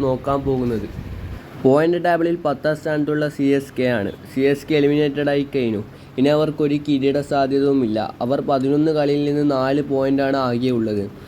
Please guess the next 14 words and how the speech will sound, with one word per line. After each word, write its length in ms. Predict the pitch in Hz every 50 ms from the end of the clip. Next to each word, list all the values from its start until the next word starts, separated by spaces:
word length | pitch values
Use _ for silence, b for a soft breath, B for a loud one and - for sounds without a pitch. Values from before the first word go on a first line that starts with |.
| B B B - - -
സി 60 | 143
എസ് 240 | 143 151 156 156 -
കെ 80 | 170
ഇനി 240 | 170 170 165 156 156
മൂന്ന് 340 | 160 156 147 147 147 156 160
കളി 260 | 147 147 151 143 147
ബാക്കിയുണ്ട്. 600 | 143 143 135 123 117 127 - 127 117 110 101 95 - - - - - - - - - - - -
സി 80 | - 135
എസ് 260 | 139 151 160 156 -
കെ 100 | - 175
ഇനി 120 | 175 175 170
മൂന്ന് 320 | 165 156 151 160 170 170
കളി 200 | 160 160 156 160
വിജയിച്ചാൽ 680 | 156 151 135 143 147 147 139 - 151 156 156 156 151